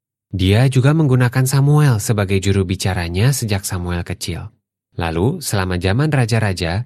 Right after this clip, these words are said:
Yehua terus menggunakan nabi-nabinya untuk menguatkan bangsa Israel dan menasihati mereka yang berbuat dosa. Nah, contoh Elihu yang dicatat di buku Ayub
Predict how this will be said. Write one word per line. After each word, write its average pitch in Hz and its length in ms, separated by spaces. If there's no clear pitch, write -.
Yehua 160 400
terus 180 320
menggunakan 107 640
nabi-nabinya 95 800
untuk 170 240
menguatkan 147 560
bangsa 110 320
Israel 101 560
dan 120 160
menasihati 127 560
mereka 120 400
yang 101 240
berbuat 87 320
dosa. - 560
Nah, 87 240
contoh 107 320
Elihu 110 560
yang 113 160
dicatat 123 400
di 123 160
buku 101 240
Ayub 87 400